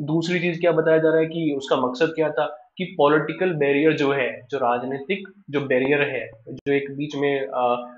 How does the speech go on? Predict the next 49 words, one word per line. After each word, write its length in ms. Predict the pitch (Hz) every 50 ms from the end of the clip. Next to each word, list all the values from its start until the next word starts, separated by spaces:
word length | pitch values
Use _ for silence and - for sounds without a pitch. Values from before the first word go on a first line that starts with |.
| - -
ढलाव 380 | 139 139 139 139 151 151 143 139
आ 100 | 135 143
गया 140 | 139 135
है 140 | 131 131 131
कुछ, 240 | 127 - 147 147 -
उसको 280 | 160 156 156 - 190 180
खत्म 360 | - - 147 156 156 160 151
करना 260 | 147 135 127 123 113
है। 180 | 104 107 120 135
ये 60 | 147
intellectual 560 | 147 151 147 143 143 143 - - 165 165 160
barrier 320 | 143 139 139 143 147 143
जो 140 | 143 143 135
है, 80 | 123 113
उसको 280 | - 165 156 - 220
खत्म 340 | 214 - 175 165 160 147 147
करना 260 | - 127 - - 101
है। 60 | - - - _ _ _ _ -
बिल्कुल 340 | 160 220 226 214 226 196 -
ठीक 160 | 147 123 -
है, 100 | - -
बिल्कुल 220 | 165 170 156 147
ठीक 180 | 147 139 117 -
है। 160 | - - - -
तो 140 | - 160 170
मे-, 320 | 143 143 - 156 170 180 175
maybe 220 | 143 151 196 185
एक्सपेरिमेंट, 680 | 190 185 170 160 - 170 156 151 151 160 160 156 156
अ, 140 | 139 127 127 123 123 - - - - - -
unsuccessful 640 | 156 165 160 165 160 - 175 160 - - 175 160 151
रहा 240 | 147 139 139 160 160
था, 140 | - 147 151
लेकिन 320 | 151 156 147 - 175 165
उसने 260 | 151 147 - 160 165
एटलीस्ट 680 | 147 131 113 123 143 165 214 247 240 247 247 240 254 139
जो 60 | 143
बैरियर 320 | 147 143 135 135 143 156 156
हुआ 180 | 147 139 143
करता 240 | 143 143 127 113 131
था, 80 | 135 143
पॉलिटिकल 460 | 143 135 127 131 135 139 - 147 131
और 120 | 131 135
intellectual 460 | 127 127 127 131 139 135 - 147 135
barrier, 260 | 123 123 123 139 180 -
उसको 320 | - 151 147 - - 160
खत्म 300 | 160 156 135 - 135 139
किया 180 | 131 - 113 101
था 120 | - -
उसने। 260 | - - - _ _